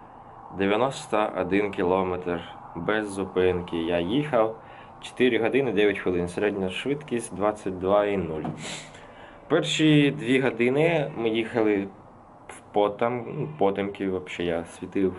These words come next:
фонариком, дуже темно. Погана дорога, до Ремнів була ужас. Після Ремнів ідеальний асфальт.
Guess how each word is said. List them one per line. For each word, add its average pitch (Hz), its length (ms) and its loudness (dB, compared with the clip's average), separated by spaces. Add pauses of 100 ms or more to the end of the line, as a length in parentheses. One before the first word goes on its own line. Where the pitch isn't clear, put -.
фонариком, 92 680 -4 (240)
дуже 87 320 -8
темно. 101 460 -4 (680)
Погана 104 340 -2
дорога, 107 380 2
до 98 120 -2
Ремнів 101 340 0
була 95 320 2
ужас. 85 720 -8
Після 104 280 -6
Ремнів 101 420 -2 (260)
ідеальний 87 440 0
асфальт. 76 440 -8